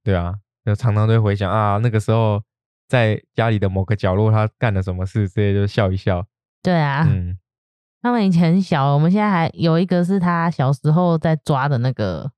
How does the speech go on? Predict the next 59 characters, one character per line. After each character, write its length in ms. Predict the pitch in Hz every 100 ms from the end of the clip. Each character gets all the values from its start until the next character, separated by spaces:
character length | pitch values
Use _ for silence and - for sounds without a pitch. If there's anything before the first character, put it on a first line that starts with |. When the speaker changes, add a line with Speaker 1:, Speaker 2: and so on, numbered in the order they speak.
| _ _ _ _ _ -
Speaker 2:
猫 260 | 151 147
抓 280 | 147 143 131
的 80 | 135
东 300 | 117 110 139
西。 100 | 110
Speaker 1:
哦， 40 |
对， 0 |
对， 140 | 98 95
对。 260 | 95 95 - _
Speaker 2:
那 140 | 226 226
我 120 | 196
那 100 | 220
时 80 | 226
候 80 | 233
看 220 | 240 220
到 160 | 208
想 160 | 202 170
说， 140 | 202 208 190 _
啊， 180 | 220 269
他 140 | 285
小 240 | 294 226 190
时 120 | 202
候 240 | 220 247
是 160 | 233 254
小 260 | 214 190 202
小 220 | 208 180
一 140 | 208
只， 140 | 185 196
然 100 | 190
后 80 |
站 240 | 196 208 185
在 160 | 185 180
最 200 | 190 160
顶 300 | 143 135 147
点。 280 | 147 80 139 _ _ -
Speaker 1:
对。 220 | 113 98
Speaker 2:
他 80 | 220
现 220 | 220 208
在 180 | 208 160
已 80 |
经 180 | 143 180
比 140 | 151 143
那 100 | 170
个 120 | 156
大 300 | - 156 123
了。 160 | 147 151 151 160
<laughs> 240 | - _
Speaker 1:
哦， 180 | 139 113
他， 220 | - 196 214 _
他 180 | - 202
之 200 | - 214
前 240 | - 120
那 100 | 131
个 160 | 151 120
跳 220 | - 127
台 180 | 104 90
还 140 | 95
在 240 | 92 107 82
哦。 200 | 50